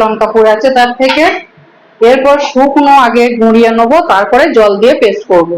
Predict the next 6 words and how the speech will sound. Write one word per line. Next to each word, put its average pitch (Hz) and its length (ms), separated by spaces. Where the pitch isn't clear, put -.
এরপর 254 240
ঢাকাটা 233 480
একবার 240 240
খুলে 226 260
নিচ্ছি, 233 380
গ্যাসটা 202 340